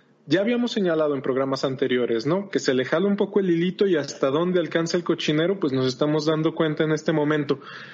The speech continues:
Y es muy grave lo que dice acá Anabel Hernández, porque básicamente está diciendo que estaba presente ahí la cúpula del crimen organizado y estaba también ahí Calderón. Ya no es ni siquiera un segundón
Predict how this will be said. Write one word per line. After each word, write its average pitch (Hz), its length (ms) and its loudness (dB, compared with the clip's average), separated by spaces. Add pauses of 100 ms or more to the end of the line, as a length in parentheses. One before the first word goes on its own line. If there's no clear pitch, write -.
(140)
Y 165 160 4
es 185 80 2
muy 220 180 4
grave 220 300 2
lo 202 140 0
que 196 100 0
dice 196 220 0
acá 196 580 -2
Anabel 151 460 0
Hernández, 165 560 0
porque 143 880 0 (440)
básicamente 165 580 0
está 180 160 0
diciendo 180 300 0
que - 60 -12
estaba 151 260 0
presente 165 540 0
ahí 151 140 2
la 180 180 0
cúpula 185 460 0
del 151 160 0
crimen 170 340 0
organizado 151 640 0
y 151 100 0
estaba 170 420 0
también 156 320 2
ahí 175 180 0
Calderón. 160 680 0
Ya 139 180 2
no 175 200 2
es 175 140 0
ni 175 100 2
siquiera 170 400 0
un 175 80 0
segundón 156 720 0